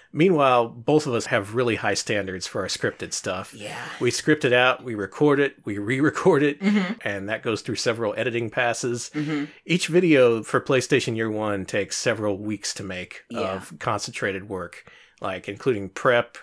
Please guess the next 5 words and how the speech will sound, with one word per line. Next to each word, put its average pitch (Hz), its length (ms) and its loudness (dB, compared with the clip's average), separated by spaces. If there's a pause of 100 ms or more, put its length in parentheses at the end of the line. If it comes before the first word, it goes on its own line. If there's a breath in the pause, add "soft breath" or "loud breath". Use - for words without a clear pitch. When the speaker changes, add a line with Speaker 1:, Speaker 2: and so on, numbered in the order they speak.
Speaker 1:
and 92 400 -10
writing 120 480 0
and 101 180 -10
editing, 120 600 0
voiceover, 120 840 -2